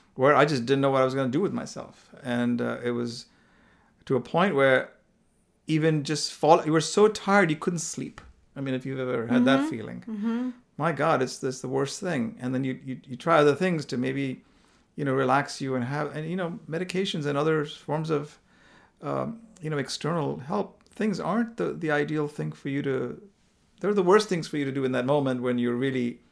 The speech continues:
Speaker 1: in that utter exhaustion mode. So the key is not to get there, or find ways that you have practices in your daily life that, that
Speaker 2: Well,
Speaker 1: allow you to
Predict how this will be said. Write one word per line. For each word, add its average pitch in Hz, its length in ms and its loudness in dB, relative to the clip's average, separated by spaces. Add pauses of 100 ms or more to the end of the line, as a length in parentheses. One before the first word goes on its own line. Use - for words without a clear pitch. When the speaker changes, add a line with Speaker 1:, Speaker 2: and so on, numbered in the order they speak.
(120)
Speaker 1:
in 123 180 0
that 117 180 0
utter 120 300 0 (180)
exhaustion 113 540 -12
mode. 120 220 -16 (500)
So 139 420 4
the 135 80 -8
key 190 240 0
is 143 140 4
not 135 300 2
to 127 80 -2
get 120 340 -2
there, 131 320 -10 (280)
or 123 120 -12
find 143 400 0
ways 127 340 6
that 120 140 0
you 117 260 -4 (680)
have 135 540 -4 (500)
practices 123 500 -8
in 120 100 -4
your 113 140 -4
daily 113 260 -6
life 113 360 -8
that, - 280 -12 (640)
that 269 140 4
Speaker 2:
Well, 143 40 6
Speaker 1:
allow 156 180 4
you 160 140 2
to 123 200 0